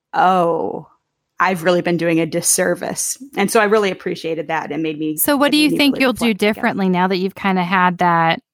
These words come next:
Speaker 2: um, that opportunity to reflect and, um, your eyes have been opened to maybe some things that you could do differently? What do you think is next?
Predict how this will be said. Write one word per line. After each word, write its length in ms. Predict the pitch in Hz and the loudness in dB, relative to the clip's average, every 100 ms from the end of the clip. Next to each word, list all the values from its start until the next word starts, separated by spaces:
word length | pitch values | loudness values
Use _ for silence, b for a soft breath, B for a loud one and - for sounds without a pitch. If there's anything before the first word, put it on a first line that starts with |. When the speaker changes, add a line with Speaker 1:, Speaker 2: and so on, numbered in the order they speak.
| _ _ - | _ _ -6
Speaker 2:
um, 220 | 185 170 | -4 0
that 160 | 175 170 | 0 2
opportunity 680 | 175 190 180 190 180 175 175 | 2 0 0 2 2 2 2
to 120 | 165 | 2
reflect 680 | 165 165 - 175 175 - - | 2 0 2 2 2 -2 -2
and, 440 | 165 160 156 175 - | 0 0 -2 -6 -6
um, 200 | 180 165 | -4 -2
your 140 | 165 165 | -2 0
eyes 220 | 170 165 | 0 -2
have 60 | |
been 140 | 180 165 | -4 -4
opened 300 | 165 170 165 | -4 -4 -6
to 60 | |
maybe 280 | 160 160 170 | -6 -6 -6
some 200 | 170 175 | -6 -8
things 220 | 160 180 | -8 -10
that 120 | 170 - | -8 -10
you 120 | 185 | -10
could 160 | - | -12
do 160 | 180 165 | -12 -12
differently? 480 | - 170 - - 196 | -12 -14 -12 -10 -8
What 140 | 180 | -8
do 40 | 180 | -8
you 100 | 175 | -8
think 300 | 185 180 - | -8 -10 -12
is 220 | 196 - | -14 -8
next? 600 | 180 175 - - - - | -8 -6 -8 -12 -20 -20